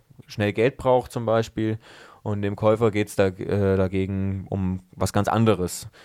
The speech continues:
So, und eben diese Interessen, umso verschiedener die Interessen sind, umso einfacher ist es eben, auf ein gutes Ergebnis für beide zu kommen.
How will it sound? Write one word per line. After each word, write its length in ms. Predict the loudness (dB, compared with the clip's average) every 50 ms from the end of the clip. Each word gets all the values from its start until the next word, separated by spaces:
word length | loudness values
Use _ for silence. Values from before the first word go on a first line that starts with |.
| -20 -20 -20 _ _
So, 140 | -6 -4
und 280 | -4 -4 -4 -6 -10 -12
eben 300 | -8 -8 -6 -6 -6 -6
diese 300 | -6 -6 -2 0 0 0
Interessen, 640 | 0 0 -4 -4 -2 -2 -2 -2 -2 -6 -8 -10 -10
umso 300 | -12 -12 -12 -10 -10 -8
verschiedener 460 | -8 -8 -8 -6 -6 -4 -2 -2 -2
die 100 | -2 -4
Interessen 460 | -6 -8 -8 -6 -6 -6 -6 -6 -6
sind, 160 | -4 -4 -4
umso 220 | -4 -4 -2 -2 -2
einfacher 500 | 0 0 -2 -2 0 0 0 0 0 0
ist 60 | -2
es 120 | -4 -6
eben, 180 | -8 -8 -6 -6
auf 100 | -6 -6
ein 80 | -6 -6
gutes 280 | -6 -6 -6 -6 -8
Ergebnis 380 | -10 -8 -8 -8 -8 -8 -10 -10
für 120 | -8 -6
beide 300 | -2 -2 -2 -2 -2 -6
zu 140 | -12 -20 -12
kommen. 340 | -6 -4 -4 -2 -4 -6